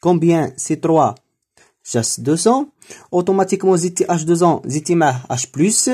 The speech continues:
Donc, il faut équilibrer les ions H plus plus, six A, six H plus et plus.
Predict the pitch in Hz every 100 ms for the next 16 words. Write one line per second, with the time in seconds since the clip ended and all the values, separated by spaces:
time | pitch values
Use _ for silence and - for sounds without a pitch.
0 | 277 208 139 147 - 139 165 170 170 160
1 | 151 156 127 - - 120 156 156 127 -
2 | - 123 - 139 123 - 151 135 123 -
3 | _ _ _ - - 143 - - - _
4 | _ - - 143 - - 120 - 139 190
5 | 233 - - 220 147 185 -